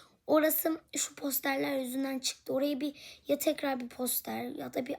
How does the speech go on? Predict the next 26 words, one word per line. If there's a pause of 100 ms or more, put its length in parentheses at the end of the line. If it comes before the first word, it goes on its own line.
aynı
renk
bir
boya (400)
ya
da
bir
tablo
falan
yapıştıracağım.
Oraya
halledeceğim. (460)
O
zaman
hiç
vakit
kaybetmeden
konumuz
olan
şu
minik (340)
Ozmo
yumurtasına
geçelim. (420)
Benim
merak